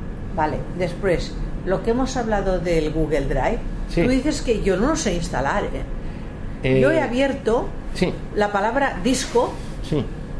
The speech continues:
Speaker 1: que pare-, eh, en las aplicaciones ahora me sale disco. Lo abro y botón, botón, botón y no, nada, ¿eh? No, no, no sé cómo instalarlo.
Speaker 2: Eh,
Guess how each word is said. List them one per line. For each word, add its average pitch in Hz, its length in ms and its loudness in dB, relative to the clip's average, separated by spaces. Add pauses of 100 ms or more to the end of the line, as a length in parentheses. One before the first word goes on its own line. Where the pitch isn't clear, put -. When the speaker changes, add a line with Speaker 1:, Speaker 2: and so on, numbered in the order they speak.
(360)
Speaker 1:
que 202 120 0
pare-, 185 340 2
eh, 208 220 0
en 208 60 4
las 196 200 0
aplicaciones 247 720 0
ahora 214 240 4
me 226 140 0
sale 247 320 2 (100)
disco. 156 380 -4 (560)
Lo 180 280 4
abro 294 380 2 (380)
y 170 40 0
botón, 160 360 4
botón, 220 320 2
botón 277 480 2
y 240 160 0
no, 156 380 0 (240)
nada, 156 420 2
¿eh? 220 140 -2 (100)
No, 185 100 -2
no, 160 200 -4 (140)
no 180 120 -2
sé 208 140 -2
cómo 277 180 2
instalarlo. 180 600 0 (120)
Speaker 2:
Eh, 113 1160 2